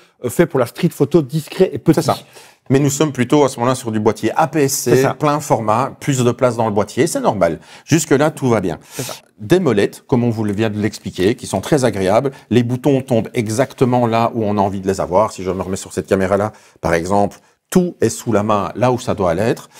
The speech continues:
Speaker 2: Et un mode P S M qui pourrait être un petit peu surprenant de, comme ça, en, au premier abord, de se dire, « Tiens, il me semblait que les appareils du passé n'avaient pas ce mode P S M. » Détrompez-vous. Hop,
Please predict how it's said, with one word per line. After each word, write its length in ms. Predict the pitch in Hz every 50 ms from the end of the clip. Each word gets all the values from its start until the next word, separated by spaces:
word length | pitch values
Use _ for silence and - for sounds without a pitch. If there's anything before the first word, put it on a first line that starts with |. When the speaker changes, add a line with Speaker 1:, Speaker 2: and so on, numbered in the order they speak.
| - - - _ _ -
Speaker 2:
Et 140 | 151 180 180 -
un 100 | 135 131
mode 260 | 135 135 131 135 -
P 200 | - 156 151 139
S 180 | 123 - - 131
M 260 | 120 165 202 190 -
qui 140 | - - 117
pourrait 300 | - - 156 170 240 247
être 180 | - - -
un 80 | 143 143
petit 200 | 143 - - 135
peu 420 | - 147 147 147 143 113 98 95 - _ _ _ _ _
surprenant 1080 | - - - - 220 - - - - - - 135 127 127 131 127 117 95 80 76 - 87
de, 460 | 90 90 95 90 87 87 87 87 85 - - _ _ _ _ _ -
comme 160 | 107 90 92
ça, 220 | - - 110 101
en, 120 | 90 80 80
au 140 | 85 -
premier 280 | - - - 98 98 92
abord, 300 | 92 90 85 123 120 101
de 80 | 82 82
se 40 |
dire, « 140 | 85 95 - -
Tiens, 120 | 147 139
il 20 |
me 60 | 120 -
semblait 280 | - 92 95 107 123
que 80 | - 95
les 120 | 90 82
appareils 480 | 90 - - 107 - 90 95 117 139 151
du 160 | 123 113 113
passé 360 | - 92 90 - - 101 110
n'avaient 200 | 113 101 95 98
pas 160 | - - 98
ce 120 | - - 92
mode 180 | 92 98 95
P 160 | - - 95 85
S 160 | 82 - -
M. » 180 | 156 165 170 165 - - - - - - -
Détrompez-vous. 720 | 107 208 247 233 - 147 135 - 95 85 73 78 90 - - _ _ _ _ _ _ _ _ _ _ -
Hop, 240 | 208 208 196 -